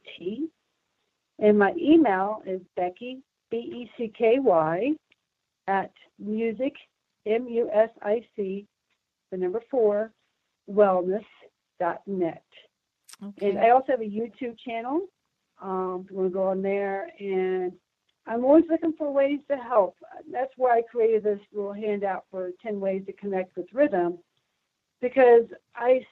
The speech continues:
Speaker 1: see a tremendous opportunity to help families, care partners, to improve the relationships through connection with their loved one and treasure what they have left. I mean,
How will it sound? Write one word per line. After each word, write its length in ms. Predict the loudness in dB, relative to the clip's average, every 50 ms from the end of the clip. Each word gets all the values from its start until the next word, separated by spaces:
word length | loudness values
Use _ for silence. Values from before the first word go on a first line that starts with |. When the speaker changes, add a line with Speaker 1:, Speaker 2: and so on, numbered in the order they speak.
| _
Speaker 1:
see 440 | -6 -4 -2 -2 -2 -2 -4 -6 -10 -12 -10
a 180 | -8 -8 -8 -8 -10 _
tremendous 520 | -14 -10 -6 -6 -4 -4 -4 -4 -4 -4 -6 _ -16 -14
opportunity 540 | -12 -12 -12 -14 -18 -14 -10 -6 -6 -4 -4
to 120 | -4 -4 -6
help 280 | -6 -6 -6 -6 -8 _ _ _
families, 600 | -8 -4 -4 -4 -4 -4 -6 -8 -10 -10 -10 -12 -14 _ _ _
care 160 | -4 -4 -4 -4
partners, 460 | -4 -6 -10 -8 -8 -8 -8 -8 -10 _ _ _ _ _ _ _ _ _ _ _ _ _ _ 2
to 340 | 4 4 4 4 2 0 -8 -12 -16 _ _ _ _ _ _ _ _ _ _ _ _ _ _ _ _ -20 -20 -20 _ _ _ -20 -20 _ _
improve 640 | -8 -6 -6 -6 -6 -8 -4 -2 0 2 0 0 -2 -4 -4
the 340 | 0 2 4 4 4 2 2 -4
relationships 840 | -4 -4 -2 0 0 2 0 0 -2 -6 -18 -6 0 0 0 0 _ _ _
through 120 | -6 -6 -6
connection 760 | -6 -4 -2 0 0 0 0 -4 -8 -4 -2 -2 -2 -4 -6 _ _ _ _ _ _ _ _ _ _ 0
with 140 | 0 2
their 120 | 2 2 2
loved 320 | 4 4 2 2 2 0
one 260 | -8 -10 -10 -12 -14 -20 _ _ _ _ _ _ -4
and 220 | -2 0 0 0 -4 -6 _ _ _ _ -10 -2
treasure 400 | 2 6 6 6 6 4 2 0
what 180 | 2 2 0 0
they 180 | -2 -4 -4
have 240 | -4 -2 -4 -4 -4 -6 -8
left. 400 | -8 -6 -6 -4 -6 -8 -10 -14 _ _ -14
I 40 | -10
mean, 300 | -8 -8 -8 -10 -12